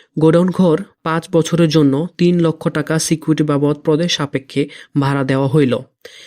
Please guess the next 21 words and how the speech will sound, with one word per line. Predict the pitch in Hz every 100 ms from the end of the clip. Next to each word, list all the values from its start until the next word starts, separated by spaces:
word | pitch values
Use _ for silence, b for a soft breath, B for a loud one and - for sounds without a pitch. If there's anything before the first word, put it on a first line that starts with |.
| B B
এ | 170
চুক্তি | 160 180 - 196 190
পাঁচ | 185 160 170
বছর | 170 160 175
পর্যন্ত | 165 160 165 170
বলবৎ | 170 156 156 160 160
থাকিবে | 160 - 151 147 -
এবং | 156 147 170 - -
পাঁচ | 160 160
বছর | 165 160 - 165
অতিক্রান্ত | 151 160 156 156 156
হইবার | 156 147 147 147 -
এক | 175 190
মাস | 190 -
পূর্বে | 156 135 135
গ্রহীতাকে | 135 143 143 147 143 143
নোটিশ | 147 143 180
দ্বারা | - 139 135 B B B
নতুন | 170 175 220
শর্তে | 208 151 135 139
প্রস্তাবে | 135 147 143 - 151 131